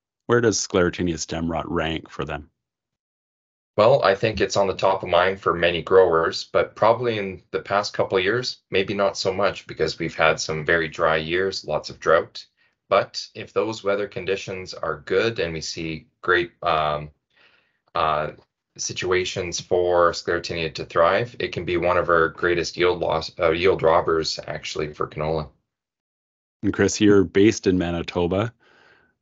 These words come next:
Speaker 1: The disease, from my experience, tends to be worse in Manitoba. But Clint, what's the prairie-wide perspective? Are there, are there areas that really don't have an issue and areas where it,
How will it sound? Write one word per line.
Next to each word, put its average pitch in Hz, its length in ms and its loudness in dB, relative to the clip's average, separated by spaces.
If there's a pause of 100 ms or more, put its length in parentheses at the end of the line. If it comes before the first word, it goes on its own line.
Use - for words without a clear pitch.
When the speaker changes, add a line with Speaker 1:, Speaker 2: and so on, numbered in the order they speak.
Speaker 1:
The 95 140 0
disease, 117 840 0 (500)
from 92 260 -2
my 127 200 4
experience, - 600 -2
tends 139 480 -4
to 104 100 -2
be 82 400 -4 (580)
worse 98 340 4
in 90 120 0
Manitoba. 87 760 -2 (760)
But 120 180 2
Clint, 143 280 0
what's - 360 -4
the 139 240 2 (140)
prairie-wide 87 960 0
perspective? 85 720 -6
Are 104 120 2
there, 110 320 2 (400)
are 113 100 4
there 110 140 4
areas 117 420 2
that - 140 -4
really 95 280 4
don't 87 380 -4
have 95 200 -6
an 95 100 0
issue 92 340 0
and 85 100 -4
areas 90 440 0
where 85 180 0
it, 85 180 -2